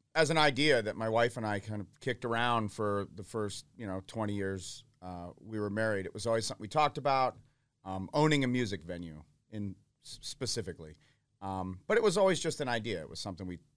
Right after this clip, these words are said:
talked about occasionally, but it never really went from the idea,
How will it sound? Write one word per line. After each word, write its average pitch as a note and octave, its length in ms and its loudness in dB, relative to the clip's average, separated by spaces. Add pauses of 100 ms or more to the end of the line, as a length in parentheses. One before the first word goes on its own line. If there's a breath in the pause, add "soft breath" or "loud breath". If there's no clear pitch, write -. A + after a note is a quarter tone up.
(120)
talked G#2 260 -4
about F#2+ 240 -4
occasionally, A#2+ 520 0
but G#2 200 0
it - 120 -10
never D3 280 4
really B2 260 4 (240)
went B2+ 320 2
from G#2+ 300 -2
the F#2+ 80 -2
idea, F#2+ 640 -2